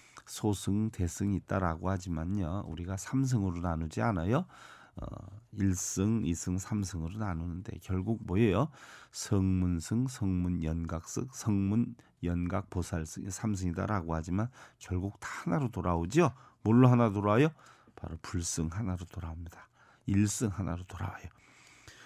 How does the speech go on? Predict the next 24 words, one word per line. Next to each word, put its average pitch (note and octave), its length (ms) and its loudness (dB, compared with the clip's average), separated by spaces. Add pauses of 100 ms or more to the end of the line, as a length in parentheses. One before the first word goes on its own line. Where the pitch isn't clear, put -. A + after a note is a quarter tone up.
(220)
대승과 C#3 840 8
소승 A2+ 540 0
구분 G#2+ 580 2
자체를 G#2 540 0
하는 F2+ 200 0
게 G#2 60 0
소승이고요. F2+ 840 -4 (380)
그 B2+ 220 6
구분 C#3+ 400 8
없이 G#2+ 240 6
뭐예요? A#2 320 6
전부를 B2+ 540 4
포용하는 G#2 480 2
것이 C3+ 300 2 (420)
부처님의 F#2 840 0
승이다 F#2+ 360 0
해서 F2+ 260 -2 (300)
불승이다, E2 640 0
이렇게 A#2+ 260 0
표현을 F2 280 -4
하는데요. F#2+ 420 -2
바로 B2 320 6 (340)
그런 C#3 500 10
진리를 G#2 680 8